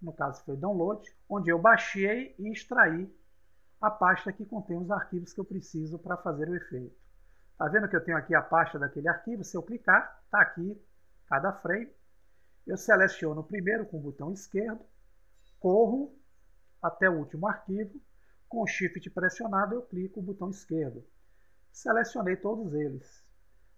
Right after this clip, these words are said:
Aqui agora eu posso dar o Import Open V D B. Ele gera a sequência de todos aqueles frames e carrega nesse objeto aqui, que é o objeto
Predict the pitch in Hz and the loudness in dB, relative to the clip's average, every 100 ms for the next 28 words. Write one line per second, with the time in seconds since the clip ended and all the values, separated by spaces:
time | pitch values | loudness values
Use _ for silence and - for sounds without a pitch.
0 | - - - 233 220 226 - 220 220 202 | -4 -2 8 8 8 4 4 2 2 0
1 | 165 175 185 190 202 180 180 180 151 175 | 2 2 0 -6 -6 -2 -2 -4 -6 -4
2 | 175 185 170 185 175 143 139 135 - - | -4 -4 -4 -6 -6 -8 -10 -12 -20 -20
3 | - - - - - - - 233 214 143 | -20 -20 -20 -20 -20 -6 0 2 0 6
4 | 214 269 214 - 208 - 190 214 - 175 | 8 8 8 4 2 0 -2 -6 -6 -8
5 | 175 - - 262 262 254 220 190 190 - | -8 -12 -4 2 4 4 2 2 2 2
6 | 185 175 180 - 175 170 180 202 226 - | 0 0 -2 -8 0 2 2 -2 -10 -14
7 | - - - - - - 208 196 233 175 | -18 -20 -20 -20 -20 -16 -12 8 10 10
8 | 202 202 202 220 240 220 214 180 170 175 | 8 8 6 6 0 0 -2 0 2 2
9 | 190 180 175 180 - 196 185 185 160 160 | 0 -4 -6 -8 -4 -2 0 -2 4 6
10 | - - | 4 -4